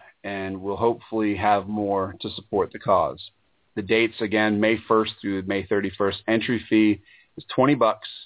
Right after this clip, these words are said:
You can PayPal that entry fee in to, uh,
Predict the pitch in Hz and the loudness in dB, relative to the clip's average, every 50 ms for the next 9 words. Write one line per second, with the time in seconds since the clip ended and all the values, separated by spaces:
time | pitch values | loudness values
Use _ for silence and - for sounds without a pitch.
0 | _ _ _ _ _ _ _ _ _ - 110 104 - 98 92 107 123 123 127 123 | _ _ _ _ _ _ _ _ _ -12 -12 -10 -10 -10 -4 0 0 0 0 2
1 | - 135 123 120 120 120 113 113 110 104 - 117 113 107 - 123 113 104 - - | 2 2 4 4 4 2 2 0 -2 -2 -4 -6 -8 -8 -6 -6 -6 -6 -6 -6
2 | 113 110 107 107 107 107 107 104 104 101 - _ _ _ _ _ _ _ _ - | -4 -2 0 0 -2 -2 -4 -4 -6 -8 -12 _ _ _ _ _ _ _ _ -12
3 | - 117 110 107 104 101 101 98 98 98 95 95 95 92 - - - _ _ _ | -6 -4 -2 0 0 -2 -2 -2 -4 -4 -4 -4 -4 -6 -10 -16 -20 _ _ _
4 | - 92 90 90 90 92 - 50 50 50 50 50 | -4 -2 0 0 0 0 -2 -4 -4 -4 -6 -8